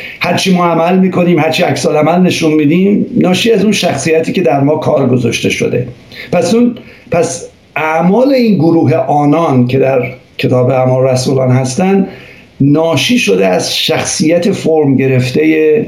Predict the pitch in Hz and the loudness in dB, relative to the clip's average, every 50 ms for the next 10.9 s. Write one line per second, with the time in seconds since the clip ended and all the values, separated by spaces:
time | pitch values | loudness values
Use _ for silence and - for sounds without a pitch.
0 | - - - - - 143 131 131 131 113 107 123 113 113 107 92 - - 113 - | -6 -8 -6 -4 -2 -2 0 0 0 0 2 2 2 0 0 -2 -2 -2 -2 -4
1 | - - - - - - - - - - - - - - - - - - - - | -4 -4 -10 -16 -20 -20 -20 -20 -20 -20 -20 -20 -20 -20 -20 -20 -18 -8 -4 0
2 | 180 220 247 247 240 226 208 - 170 160 165 165 175 185 202 214 214 208 - - | 2 2 4 2 2 0 0 -2 -2 0 0 0 2 2 2 2 2 0 -2 -4
3 | 139 - - - 226 214 78 - - - - - - - - - - - 160 170 | -6 -6 -2 0 0 0 0 -2 -4 -4 -6 -6 -6 -8 -10 -6 -2 0 0 0
4 | 160 - - 156 151 156 156 156 170 190 202 214 214 - - - - - - _ | 0 -2 -2 0 0 0 0 0 2 2 2 2 0 0 -4 -10 -16 -20 -20 _
5 | _ - - - 147 151 151 151 151 151 - - 165 180 185 160 - 185 180 180 | _ -6 -4 -2 0 2 2 2 2 0 0 0 0 0 0 0 0 0 2 2
6 | 175 - - - - - - 139 135 131 131 135 135 127 - 190 220 - 180 190 | 0 -2 -4 -8 -12 -6 -4 -2 0 0 2 2 2 0 0 -2 -2 -2 -2 -2
7 | - - 170 156 127 - 127 123 139 147 151 151 - 151 185 208 - - - - | -2 0 0 0 0 0 0 0 0 0 0 0 0 0 -2 -2 -2 -4 -8 -12
8 | - - _ - - - - - - - 160 147 147 147 147 143 139 127 - - | -18 -20 _ -16 -8 -6 -4 -4 -2 -2 -2 0 2 2 2 2 0 -2 -2 -2
9 | 165 151 151 151 147 147 143 139 131 131 - - - - - - - - - - | -2 -2 0 0 0 0 0 0 -2 -4 -8 -12 -18 -20 -20 -20 -20 -12 -6 -4
10 | 151 131 - - 147 143 127 - - 151 151 151 151 143 147 143 135 127 | -2 -2 -2 -2 -2 -2 -2 -2 -2 -2 0 0 2 2 2 2 0 0